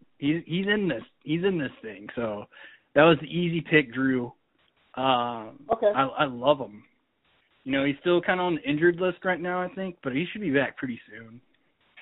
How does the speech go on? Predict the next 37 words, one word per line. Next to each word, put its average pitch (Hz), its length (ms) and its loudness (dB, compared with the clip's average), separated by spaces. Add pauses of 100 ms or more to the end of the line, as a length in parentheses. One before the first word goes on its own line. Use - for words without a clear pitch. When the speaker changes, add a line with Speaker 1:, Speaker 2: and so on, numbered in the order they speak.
(100)
Speaker 2:
Oh, 165 140 2
yeah, 131 260 -2
no, 139 200 -2
I 151 100 2
got 160 160 -4
no 143 100 -6
problem. - 280 -14 (160)
We're 165 160 -6
getting 202 240 2
me 160 240 -2
double 180 240 4
the 170 80 -4
points 180 420 -8
with 151 140 -14
him, 165 240 -8 (100)
uh, 143 220 0 (340)
po-, 185 180 -4 (120)
one 180 160 -8
point 180 280 -12
five 165 200 -4 (120)
points 170 280 -10 (100)
for 135 220 -10 (360)
being 170 200 -6
up 160 140 2
in 160 60 -8
the 156 120 -2
M 160 80 -2
L 160 100 0
B. 160 180 -2
That 156 120 4
really 143 240 -2
helps, 131 280 -4 (100)
too. 123 260 -6 (160)
It's - 80 -18
worth 135 260 -4
it. 120 140 -8 (240)
Speaker 1:
Yeah. 113 420 6